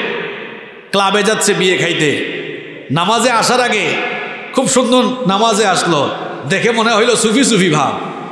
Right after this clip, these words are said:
আর নামাজের পর কিন্তু বউকে খোলা মেলা নিয়ে চলে গেছে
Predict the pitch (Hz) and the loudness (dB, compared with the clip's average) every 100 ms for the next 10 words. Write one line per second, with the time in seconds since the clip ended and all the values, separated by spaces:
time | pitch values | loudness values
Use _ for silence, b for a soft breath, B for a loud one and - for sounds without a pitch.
0 | - 147 180 214 214 254 254 247 233 233 | -6 -2 0 2 2 2 2 2 0 0
1 | 196 220 165 196 196 214 202 196 175 175 | 0 0 2 2 2 2 2 2 2 2
2 | 180 175 147 113 - - - - - 180 | 2 0 0 -2 -4 -8 -10 -12 -4 0
3 | 185 180 180 175 117 - | 2 2 2 0 -2 -6